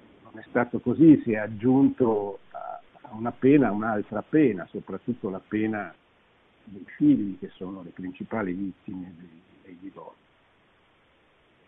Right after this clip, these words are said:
Tornando alla legge, la legge venne introdotta da due deputati, Loris Fortuna del Partito Socialista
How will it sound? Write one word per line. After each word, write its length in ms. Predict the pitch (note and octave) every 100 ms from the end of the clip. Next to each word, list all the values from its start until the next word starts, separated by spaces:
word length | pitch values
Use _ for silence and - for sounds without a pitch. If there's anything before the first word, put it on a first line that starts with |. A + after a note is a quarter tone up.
| _ _ _ _
Tornando 560 | B2 B2+ D#3+ F3+ D3+ C3
alla 180 | C#3+
legge, 380 | D3+ F3 F3 C#3
la 120 | A#2
legge 320 | A#2+ D3 A#2 A#2
venne 320 | B2 A#2+ A#2
introdotta 880 | G#2 B2 B2 C#3+ D3+ - A#2+ G#2+ - _ _ _ _ _
da 240 | G#2+ G2+
due 260 | G#2+ D#3 C#3
deputati, 920 | G#2 - - C#3+ A#2+ G2 - C#3 C3
Loris 400 | G#2 A2+ A2 G#2+ - G2 F#2+
Fortuna 580 | G2+ - - C#3+ B2 G2
del 140 | F2+
Partito 480 | - F2+ - G#2+ G2
Socialista 800 | G2 - A2 B2+ B2+ - G#2 F#2